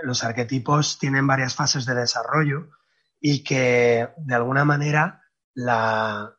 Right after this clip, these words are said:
la prueba es ir, como por así decir, refinando la parte femenina que hay en nosotros, la parte masculina que hay en, en las mujeres,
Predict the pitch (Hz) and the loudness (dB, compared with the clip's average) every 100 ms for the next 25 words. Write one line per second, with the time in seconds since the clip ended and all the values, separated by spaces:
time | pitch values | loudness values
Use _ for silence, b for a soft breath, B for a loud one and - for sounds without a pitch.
0 | _ _ _ 123 113 110 107 143 143 147 | _ _ _ -6 -2 -4 -2 0 2 2
1 | 170 151 135 147 - b b b - 139 | 0 -2 -2 0 -2 b b b -4 0
2 | 147 139 156 139 131 117 120 117 139 139 | 2 2 0 2 0 0 -2 0 -2 0
3 | 151 151 160 131 135 - 131 135 165 180 | 2 2 0 -2 -2 -2 -2 0 2 2
4 | 156 254 b b b b _ 123 135 139 | 2 -2 b b b b _ 0 0 0
5 | 175 165 147 147 170 170 151 135 139 131 | 0 0 0 2 4 4 0 -2 -2 -2
6 | 120 - 160 156 156 160 - _ _ _ | -4 -4 -4 -2 -2 -4 -12 _ _ _
7 | _ 123 131 135 135 131 - 123 131 151 | _ -2 -2 0 2 2 0 -2 0 0
8 | 139 147 - 127 120 117 117 117 _ - | 0 -6 -10 -6 -4 -4 -6 -12 _ -16
9 | 113 110 107 110 117 - 143 135 135 | -14 -10 -10 -10 -14 -6 -4 -2 -6